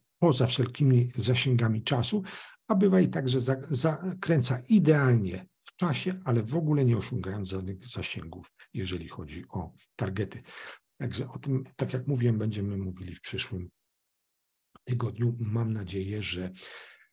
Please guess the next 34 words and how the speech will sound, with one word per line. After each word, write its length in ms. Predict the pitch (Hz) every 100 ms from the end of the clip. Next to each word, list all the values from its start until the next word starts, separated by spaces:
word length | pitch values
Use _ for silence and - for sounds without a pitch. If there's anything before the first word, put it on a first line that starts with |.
| _ _ -
to 140 | 123 98
jest 340 | 101 - -
jasne. 360 | 156 101 - - - - -
Witam, 240 | 160 180 127
panie 200 | 143 127
Grzegorzu. 420 | 123 123 180 156
Tydzień 360 | 151 127 131
temu 260 | 127 131 120
wspomniał 600 | 120 - - 185 180 156
pan 180 | 139 127
o 80 | 120
szczęściu 1300 | - 170 139 120 - - - - - 165 156 156 147
w 140 | 107
Włochach, 480 | 101 151 185 175 143
którym 480 | - 165 143 131 127 120 - - - -
wrzucił 580 | 117 107 143 208 190 180
pan 200 | - 165
na 100 | 160
głowę 280 | 120 127 - -
<laughs> 80 | -
konkretną 500 | 127 151 123 127 98
parę 300 | 135 135 127
setup 380 | - 123 110 -
tradingu. 500 | - 110 - 92 82
Czy 180 | - 127
mógłby 320 | 156 156 160
pan 300 | 151 156 - - _
powiedzieć, 840 | 151 143 107 104 160 185 151 131 -
co 160 | -
to 140 | 180 156
za 140 | 127
para 320 | 123 151 151
i 80 | 131
setup 380 | - 127 123